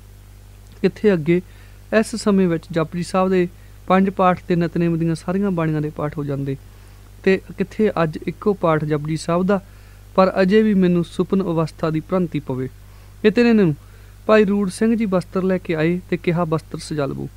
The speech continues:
ਮੈਨੂੰ ਪਤਾ ਲੱਗਾ ਕਿ ਮੈਂ ਬਸਤਰ, ਸ਼ਸਤਰ ਬਸਤਰ ਅਜੇ ਸਜਾਏ ਹੀ ਨਹੀਂ। ਛੇਤੀ ਛੇਤੀ ਸਜਾ ਕੇ ਗੁਰਦੁਆਰਾ ਸਾਹਿਬ ਜਾਣ ਲੱਗਾ, ਪਰ ਮੇਰੇ ਹਿਰਦੇ ਵਿੱਚ ਇਹੋ ਸ਼ੱਕ ਸੰਕੋਚ ਕਿ ਸ਼ਾਇਦ ਮੈਂ ਅਜੇ ਸੁਪਨਾ ਹੀ ਵੇਖ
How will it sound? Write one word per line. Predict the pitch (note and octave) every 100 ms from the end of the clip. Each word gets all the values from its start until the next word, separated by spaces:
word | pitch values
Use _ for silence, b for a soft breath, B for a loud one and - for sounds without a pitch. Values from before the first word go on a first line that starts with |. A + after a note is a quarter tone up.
| b b b b -
ਮੈਨੂੰ | G3+ A3+ A3
ਪਤਾ | G3+ G3+ G#3
ਲੱਗਾ | G3+ D3+ E3 G3 - -
ਕਿ | G3
ਮੈਂ | G3 F#3+
ਬਸਤਰ, | F3 E3+ - F#3+ -
ਸ਼ਸਤਰ | - G#3+ G#3 A3
ਬਸਤਰ | G3+ G3 - F#3
ਅਜੇ | F3
ਸਜਾਏ | F3 E3 D#3 D#3+
ਹੀ | E3+ F#3+
ਨਹੀਂ। | G3+ G#3 - b b b b b b -
ਛੇਤੀ | - G#3+ A#3
ਛੇਤੀ | G#3+ G3+ G3+
ਸਜਾ | - D#3 D3
ਕੇ | C#3
ਗੁਰਦੁਆਰਾ | D#3 D3 C#3 D3
ਸਾਹਿਬ | D3 - D#3+ D3
ਜਾਣ | C#3 C3
ਲੱਗਾ, | B2+ - C#3 b b b -
ਪਰ | F3+
ਮੇਰੇ | F#3 F3
ਹਿਰਦੇ | D#3 E3 D#3
ਵਿੱਚ | D#3+ D#3+
ਇਹੋ | F3 F#3+
ਸ਼ੱਕ | - D#3 -
ਸੰਕੋਚ | - - D3+ E3 E3 -
ਕਿ | F3+
ਸ਼ਾਇਦ | - E3+ D#3 C#3+ - b b b b -
ਮੈਂ | F3 F#3 -
ਅਜੇ | E3+ F#3
ਸੁਪਨਾ | - D3+ D#3+ D#3+
ਹੀ | D3 F3+
ਵੇਖ | D3+